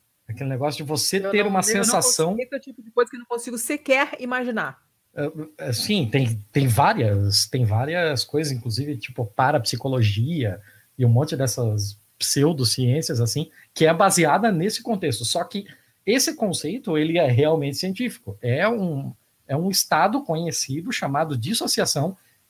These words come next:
Speaker 1: em que você tem a sensação de que o seu corpo, os seus pensamentos e os seus sentimentos,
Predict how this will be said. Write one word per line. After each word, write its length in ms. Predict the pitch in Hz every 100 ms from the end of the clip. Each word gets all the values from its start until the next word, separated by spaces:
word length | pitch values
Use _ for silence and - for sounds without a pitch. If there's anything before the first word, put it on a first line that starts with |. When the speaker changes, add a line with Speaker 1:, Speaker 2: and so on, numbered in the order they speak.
| _
Speaker 1:
em 160 | 156
que 280 | 151 165 202 - _ _
você 300 | 147 170 185
tem 180 | 185 190
a 40 |
sensação 500 | 185 190 170 - 165
de 100 | 135
que 140 | 123 156
o 80 |
seu 340 | 151 - 156 147 -
corpo, 520 | 156 175 208 - 226
os 160 | 180 -
seus 180 | 165
pensamentos 1040 | - 170 - 160 135 135 185 214 269 226 -
e 120 | 156
os 220 | 160 143
seus 320 | - 147 127 -
sentimentos, 1040 | 185 269 - 196 139 180 196 240 - -